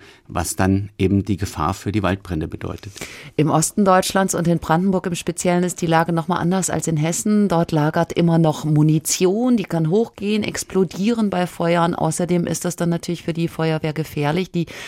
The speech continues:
Speaker 2: kommt gar nicht so an die Feuer ran, ganz häufig. Das Problem hatten wir allerdings letztes Jahr schon mal akut, jetzt wieder.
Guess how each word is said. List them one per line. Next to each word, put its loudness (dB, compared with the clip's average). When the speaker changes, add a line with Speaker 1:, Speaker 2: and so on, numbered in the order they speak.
Speaker 2:
kommt -2
gar 2
nicht 0
so 4
an 2
die 0
Feuer 0
ran, 2
ganz -2
häufig. 0
Das 2
Problem 4
hatten 0
wir 6
allerdings 2
letztes -2
Jahr 2
schon 2
mal 4
akut, -2
jetzt 0
wieder. 2